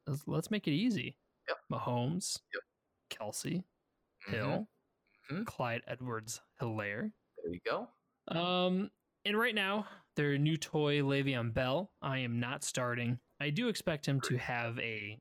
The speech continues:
Speaker 1: legitimate role moving forward, but I do want to see it first. I think Le'Veon Bell is one of those players,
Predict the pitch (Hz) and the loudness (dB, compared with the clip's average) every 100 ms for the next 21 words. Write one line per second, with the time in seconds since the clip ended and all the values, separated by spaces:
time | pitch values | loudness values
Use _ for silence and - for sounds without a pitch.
0 | _ _ _ 139 143 139 - 202 220 165 | _ _ _ 2 2 2 2 2 2 0
1 | - 127 127 135 139 123 123 117 113 - | -4 -2 2 4 4 4 4 2 0 0
2 | 131 160 180 247 - _ _ _ 139 139 | 2 4 2 0 -6 _ _ _ 0 2
3 | 165 160 127 - - - 107 - - 110 | 4 4 2 -2 -4 -2 -4 -6 -8 -8
4 | - - - _ _ _ - 117 123 139 | -6 -6 -6 _ _ _ -8 -4 0 0
5 | 123 135 131 117 110 117 110 117 127 120 | 2 2 2 0 0 0 0 0 -2 -2
6 | 123 113 110 - - 120 117 110 107 110 | 0 0 -4 -8 -6 -2 0 0 -2 -2
7 | - | -4